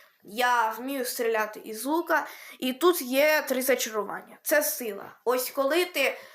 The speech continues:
стріляєш дуже сильно із луку і попадаєш в зомбі, наприклад, то зомбі починає, ну, він получає критичний удар, тобто, е, чим більший рівень на зачарування сили,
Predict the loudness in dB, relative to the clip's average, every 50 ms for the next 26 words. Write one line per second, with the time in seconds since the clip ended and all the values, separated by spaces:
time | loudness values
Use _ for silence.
0 | -20 _ _ -10 -4 0 2 2 4 4 4 4 2 2 0 -2 -4 -4 -4 -4
1 | -4 -2 -4 -4 -4 -4 -4 -4 -4 -4 -4 -4 -6 -6 -6 -6 -6 -4 -4 -6
2 | -2 -2 -2 0 0 2 2 2 2 2 -2 -6 -8 -2 2 2 2 2 2 -2
3 | -4 -10 -12 -14 -18 -20 -20 -20 -20 -20 _ _ _ -4 -4 -2 0 0 0 0
4 | -2 -8 -14 -14 -16 _ -20 _ _ _ _ _ _ _ 0 0 0 2 4 4
5 | 4 2 0 -4 -6 -6 -4 -6 -6 -6 -6 -8 -6 -2 0 2 2 2 0 -2
6 | -2 -2 -2 -2 -4 -6 -8 -12 -18 -20 -20 -20 -14 -8 -6 -6 -4 -2 -4 -4
7 | -4 -4 -2 0 2 2 2 2 0 -2 -4 -4 -4 -4 -4 -2 -4 -4 -4 -4
8 | -4 -2 0 2 2 2 0 0 -2 -4 -4 0 0 0 0 0 -4 -12 -20 -20
9 | -20 -20 -14 _ 0 2 4 6 6 6 6 4 2 -2 -4 -4 -4 -4 0 0
10 | 0 2 2 -2 -2 -2 -2 -4 -4 -4 -4 -2 0 0 0 0 2 0 0 0
11 | 0 0 0 0 0 -2 0 0 0 0 0 2 4 4 4 4 2 -2 -6 -6
12 | -4 -2 0 2 2 2 0 -2 -4 -6